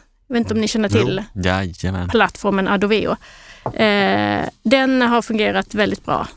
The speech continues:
Speaker 1: eh, för oss. Den förenklar ju själva gåvoflödet när man kommer från annonsen. Så att vi leder ju normalt sett våra annonser till Adoveo.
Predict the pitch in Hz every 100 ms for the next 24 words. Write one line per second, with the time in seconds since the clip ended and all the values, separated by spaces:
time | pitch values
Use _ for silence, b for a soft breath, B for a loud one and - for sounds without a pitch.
0 | - - 202 196 - - - - - -
1 | - 254 214 226 226 - 240 247 240 226
2 | 226 196 190 185 185 185 - 190 185 185
3 | 196 185 185 - 233 220 185 143 - -
4 | - 208 190 - 208 196 196 208 202 196
5 | 208 190 156 - - - B B B B
6 | - 226 202 214 233 233 226 226 220 -
7 | 185 175 175 - 202 190 196 214 - -
8 | - 190 - - - - 196 - - -
9 | - - - - - - 214 208 196 -